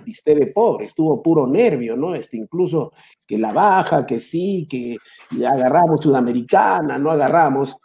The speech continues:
Entonces, el crédito, creo, para la administración de Melgar ya como que,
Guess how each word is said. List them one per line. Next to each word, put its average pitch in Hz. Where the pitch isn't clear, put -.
Entonces, 156
el 131
crédito, 220
creo, 202
para 113
la 127
administración 127
de 233
Melgar 139
ya 156
como 135
que, 98